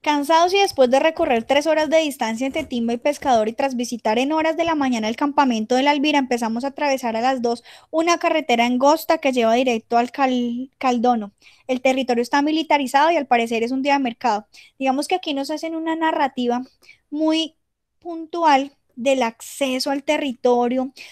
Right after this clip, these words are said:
de cómo es ese choque cultural, cómo también se identifican, em, eh, las comunidades a partir de sus costumbres.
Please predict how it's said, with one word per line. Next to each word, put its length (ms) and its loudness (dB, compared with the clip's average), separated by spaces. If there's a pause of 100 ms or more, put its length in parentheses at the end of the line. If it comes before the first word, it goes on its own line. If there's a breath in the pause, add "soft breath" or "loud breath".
de 140 4
cómo 220 0
es 100 -2
ese 320 -2
choque 520 0
cultural, 920 -2 (1200 soft breath)
cómo 500 2
también 400 -4
se 120 -2
identifican, 1400 -4 (540)
em, 1300 -2 (1400 soft breath)
eh, 680 -6
las 280 -4
comunidades 680 -4
a 80 -8
partir 380 -6
de 140 -4
sus 200 -8
costumbres. 1040 0